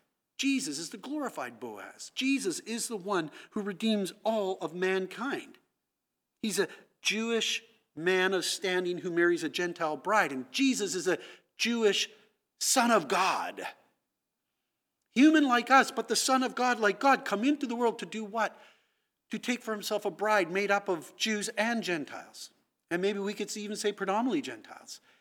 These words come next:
And so we have this picture of Jesus the groom and the church the bride.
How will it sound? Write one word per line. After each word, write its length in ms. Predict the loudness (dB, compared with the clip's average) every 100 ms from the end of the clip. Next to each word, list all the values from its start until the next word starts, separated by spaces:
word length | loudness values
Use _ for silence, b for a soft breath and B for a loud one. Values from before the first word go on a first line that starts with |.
| b b
And 180 | 0 0
so 80 | 0
we 80 |
have 120 | 0 0
this 160 | -4
picture 460 | -2 -2 0 4 4
of 140 | 4
Jesus 480 | -2 -2 -2 -6 -6
the 100 | -8
groom 540 | -6 0 2 4 2
and 80 | 0
the 60 | -2
church 400 | -2 -4 -6 -6
the 60 | -6
bride. 600 | -2 -2 0 0 -2